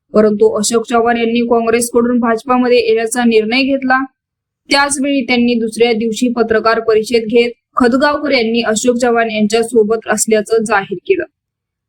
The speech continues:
त्यातच मिनल खदगावकर यांनी लोकसभा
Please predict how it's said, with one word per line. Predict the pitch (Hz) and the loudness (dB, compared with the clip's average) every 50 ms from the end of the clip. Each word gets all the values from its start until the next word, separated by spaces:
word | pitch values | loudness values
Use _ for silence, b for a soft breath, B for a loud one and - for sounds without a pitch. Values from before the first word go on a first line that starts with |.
| _ - | _ -2
त्यातच | - 226 220 220 220 240 233 233 233 | 0 0 0 0 -2 -2 -2 0 0
मिनल | 226 220 220 220 240 247 254 - | 0 0 0 0 0 -2 -2 -2
खदगावकर | 247 233 254 240 269 269 262 262 285 269 | -2 0 0 2 2 0 0 -2 -2 -2
यांनी | 285 269 254 254 254 262 247 | 0 2 2 2 2 2 2
लोकसभा | 233 226 226 233 247 240 277 226 247 262 262 262 | 2 2 2 0 -4 -4 -4 -2 -2 0 0 0